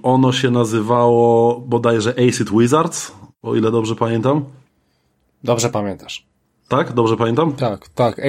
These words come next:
Speaker 2: Acid Wizard Studio, no.
Speaker 1: O, Acid Wizard, właśnie. E,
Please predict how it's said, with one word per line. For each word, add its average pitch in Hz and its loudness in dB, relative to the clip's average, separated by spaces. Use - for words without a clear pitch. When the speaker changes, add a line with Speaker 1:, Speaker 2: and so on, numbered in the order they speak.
Speaker 2:
Acid - -2
Wizard 110 -2
Studio, 98 -4
no. 117 -6
Speaker 1:
O, 127 -2
Acid 123 2
Wizard, 104 0
właśnie. 107 0
E, 117 2